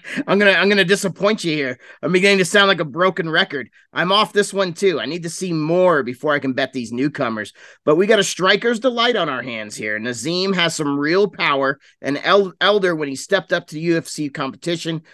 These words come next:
was absolutely dominated on his feet. His opponent landed three times as many punches. And as they say in Braveheart, "Hold. I am holding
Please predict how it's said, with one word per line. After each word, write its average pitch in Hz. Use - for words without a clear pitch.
was 135
absolutely 160
dominated 156
on 117
his 107
feet. 123
His 127
opponent 185
landed 160
three 226
times 202
as 165
many 160
punches. 135
And -
as 160
they 220
say 233
in 220
Braveheart, 170
"Hold. 302
I 202
am 240
holding 247